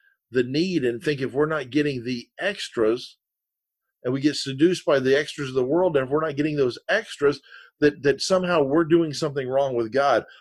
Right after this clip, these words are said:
Or if we are getting those extras,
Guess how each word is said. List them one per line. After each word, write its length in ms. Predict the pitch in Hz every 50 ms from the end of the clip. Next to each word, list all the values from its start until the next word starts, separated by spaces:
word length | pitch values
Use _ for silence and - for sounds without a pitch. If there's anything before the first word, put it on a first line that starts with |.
| _ _ _
Or 300 | - 165 180 180 156 - - _ _ _
if 180 | 147 156 151 127
we 180 | 143 151 147 143 - -
are 280 | 147 180 226 285 254 233
getting 260 | 175 170 156 143 131
those 220 | 131 123 117 113 127
extras, 460 | 123 123 - - - 175 180 170